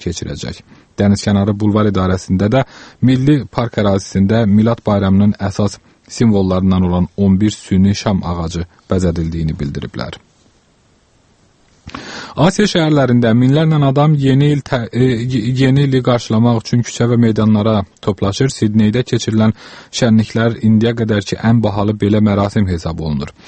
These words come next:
Harbor körpüsü boyunca quraşdırılan minlərlə ekranda şənliklər nümayiş etdirilir. Əyləncə həvəskarları Çində,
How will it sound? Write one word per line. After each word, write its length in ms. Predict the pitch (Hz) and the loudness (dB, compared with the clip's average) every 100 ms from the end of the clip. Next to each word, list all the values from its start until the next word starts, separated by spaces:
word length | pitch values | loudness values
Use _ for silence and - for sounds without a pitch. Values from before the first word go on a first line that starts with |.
| - - | -20 -12
Harbor 320 | - 110 113 110 | -4 -2 0 -2
körpüsü 460 | - 104 - 107 | -2 -4 -4 -2
boyunca 380 | 107 101 98 110 | 2 2 2 0
quraşdırılan 680 | 104 107 95 - 101 101 101 | 0 -2 -2 -4 -2 2 4
minlərlə 420 | 98 101 104 104 95 90 | 4 2 2 0 0 -4
ekranda 420 | - 95 92 120 - - - | -4 -2 0 0 -2 -10 -12
şənliklər 560 | - 117 101 92 104 107 | -2 0 2 0 0 2
nümayiş 400 | 107 101 95 92 73 | 4 2 0 -4 -8
etdirilir. 400 | - 76 58 - - - - - | -8 -8 -10 -14 -20 -20 -20 -6
Əyləncə 400 | - 151 160 160 165 | 0 2 4 2 0
həvəskarları 640 | 143 135 135 135 123 127 | -2 -2 -2 0 2 0
Çində, 400 | - 120 110 117 | 0 2 2 2